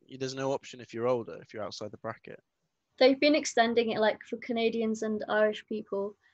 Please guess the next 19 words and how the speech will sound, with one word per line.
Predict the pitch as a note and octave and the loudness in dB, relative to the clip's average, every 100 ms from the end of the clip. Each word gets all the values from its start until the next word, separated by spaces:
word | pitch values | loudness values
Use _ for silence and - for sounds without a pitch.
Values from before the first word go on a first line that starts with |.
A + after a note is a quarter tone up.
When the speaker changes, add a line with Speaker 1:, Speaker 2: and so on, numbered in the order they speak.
| _ _ _ _ | _ _ _ _
Speaker 2:
in | G#3+ G#3+ - | -2 0 -4
Australia, | G#3 - A3 A3 - | -4 2 2 2 0
um, | G#3+ G#3 G#3 - _ _ - | 0 2 -2 -10 _ _ -16
to | A3 | -2
do | A#3+ A3 | 2 4
a | A3 A3 G#3+ _ - | 4 0 -2 _ -6
holiday | B3 A3+ A3 | 0 2 4
visa | A3 A3+ G#3 | 2 0 -2
in | G#3 | -6
Australia, | G#3+ A3 G#3+ | -2 0 2
you | G#3 G#3 | 0 -4
can | G#3+ | -2
be | A3 | 0
up | G#3 - | 0 -2
to | A3 | -4
thirty-five, | G#3 G#3 G#3+ A3 G#3 G#3 | 0 0 -4 -4 -4 -2
I | G#3 | -2
think, | G#3 G3 | -4 -6
now. | G3+ G3 | -4 -6